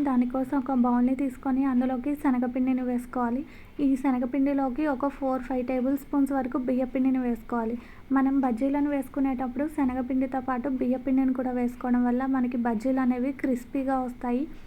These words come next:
తర్వాత సాల్ట్ ఒక వన్ టేబుల్ స్పూన్ వరకు వేసుకోవాలి. తర్వాత ఒక చిటికెడు వరకు వంట సోడాను వేసుకోవాలి. మనం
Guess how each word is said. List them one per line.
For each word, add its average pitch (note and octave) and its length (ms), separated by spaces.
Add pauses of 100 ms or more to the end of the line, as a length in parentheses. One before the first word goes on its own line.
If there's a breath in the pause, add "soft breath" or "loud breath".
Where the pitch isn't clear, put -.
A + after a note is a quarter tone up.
(220 loud breath)
తర్వాత C4+ 380
సాల్ట్ C4 400
ఒక C#4+ 120
వన్ C4 200
టేబుల్ B3+ 320
స్పూన్ C4+ 300
వరకు B3+ 240
వేసుకోవాలి. A#3+ 540 (340 loud breath)
తర్వాత C4+ 320
ఒక C#4+ 120
చిటికెడు C4 480
వరకు C4 240
వంట C4 320
సోడాను C4 440
వేసుకోవాలి. A#3 560 (560 loud breath)
మనం C4+ 260